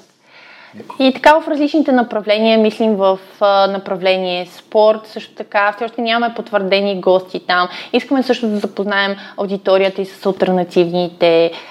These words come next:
Speaker 2: а, професии, каквито са блогърството и влогърството в момента, защото те, а, набират популярност, но може би голяма част от, а, Българите са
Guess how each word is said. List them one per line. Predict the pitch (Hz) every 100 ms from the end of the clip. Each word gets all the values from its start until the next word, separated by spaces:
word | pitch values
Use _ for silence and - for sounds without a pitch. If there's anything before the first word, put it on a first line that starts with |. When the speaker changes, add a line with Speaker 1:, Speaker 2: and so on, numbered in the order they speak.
| - -
Speaker 2:
а, | 185 185 180 180
професии, | 180 175 180 170 - 185
каквито | - - 180 175
са | - 180
блогърството | 170 180 175 170 - 175
и |
влогърството | 165 165 165 160 156 160 165
в | 160
момента, | 175 170 170 175
защото | 185 208 196
те, | 196 220 220 - - -
а, | 208 208 208 202
набират | 208 208 208 220 220
популярност, | 196 - 190 190 190 196 196 202 196
но | 208 202
може | 208 214 208
би | 214 214
голяма | 202 214 220
част | 220 220 208 -
от, | 208 190 - -
а, | 214 202 202 202 196 - _ - 196
Българите | 196 208 214 208 220 226 220 220
са | 226 220 220 220